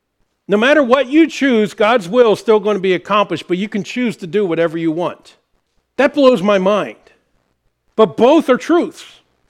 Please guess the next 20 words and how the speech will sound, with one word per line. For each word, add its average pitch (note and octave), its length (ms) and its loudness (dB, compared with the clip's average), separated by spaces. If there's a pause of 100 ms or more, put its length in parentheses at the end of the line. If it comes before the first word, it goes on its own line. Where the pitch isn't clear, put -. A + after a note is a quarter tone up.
(140)
That B3+ 180 0
really C#4+ 240 2
shows G#3 540 0
how E3+ 120 -2
big D#3 240 -2
our D3 140 0
God C#3 280 -2
is. B2 380 -10 (1700)
Explain D4+ 840 -2 (540)
everywhere C4+ 500 0
present F3 720 -4 (500)
simultaneously, F3+ 1000 -6 (600)
called F3 200 2
omnipresence. E3 880 -4 (760)
How D#4 200 2
can D#4+ 280 -2
God A#3 340 0
be G#3+ 200 -4
here F3+ 760 0 (880)
and A3+ 480 -2